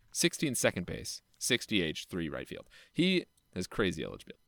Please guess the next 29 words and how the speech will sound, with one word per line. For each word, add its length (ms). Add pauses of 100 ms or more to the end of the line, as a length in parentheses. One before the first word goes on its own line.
(140)
But 80
let 80
me 60
give 160
you 100
his 120
stats. 580
I 60
should 160
have 100
started 320
with 140
that. 160 (320)
Hundred 360
fifty-six 500
games 320
for 120
Cincinnati, 580 (300)
six 280
hundred 180
and 120
sixty-five 520
plate 200
appearances. 760 (920)
He's 120
got 220
seventy-four, 880 (420)
seventy-four 480
runs, 440